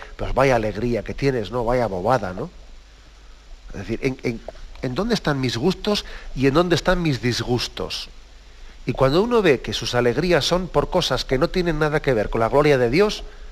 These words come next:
mal asunto. Y cuando uno ve que sus disgustos, pues, están, eh, motivados por cosas que no tienen nada que ver, ¿no?, pues con el pecado,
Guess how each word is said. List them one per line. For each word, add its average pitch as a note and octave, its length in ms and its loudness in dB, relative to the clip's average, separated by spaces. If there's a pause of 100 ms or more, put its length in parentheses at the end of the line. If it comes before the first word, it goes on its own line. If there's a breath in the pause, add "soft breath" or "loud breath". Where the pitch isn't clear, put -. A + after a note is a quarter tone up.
(180 loud breath)
mal A2 220 2
asunto. F2+ 560 -4 (2250 soft breath)
Y B2 40 -6
cuando C#3 260 2
uno G#3+ 120 6
ve G3+ 100 6
que F3 80 0
sus D3 240 -2
disgustos, - 840 -2 (880 soft breath)
pues, - 160 -10
están, D3+ 400 0
eh, C#3 100 2
motivados C3 600 2
por A#2 180 -2
cosas B2 320 0
que G#2+ 100 -8
no C#3+ 120 -2
tienen F3+ 200 0
nada E3+ 220 2
que C3+ 140 0
ver, G#2+ 200 -2
¿no?, C3 120 -4
pues C3+ 100 -2
con A#2+ 160 -4
el A#2 100 -6
pecado, F3 480 0